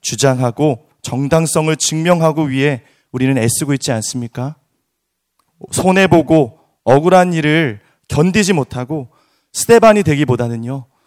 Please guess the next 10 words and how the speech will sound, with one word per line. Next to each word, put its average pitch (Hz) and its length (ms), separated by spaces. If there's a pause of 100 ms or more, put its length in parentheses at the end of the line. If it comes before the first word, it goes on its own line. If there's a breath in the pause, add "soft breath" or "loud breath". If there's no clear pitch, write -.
(160)
사울이 220 500
되기를 175 560 (340)
결정하는 143 760 (340)
나의 147 300
옳음과 156 800
나의 127 200
생각을 175 460
증명하는데 175 1000 (220 soft breath)
나의 135 240
하루를 151 580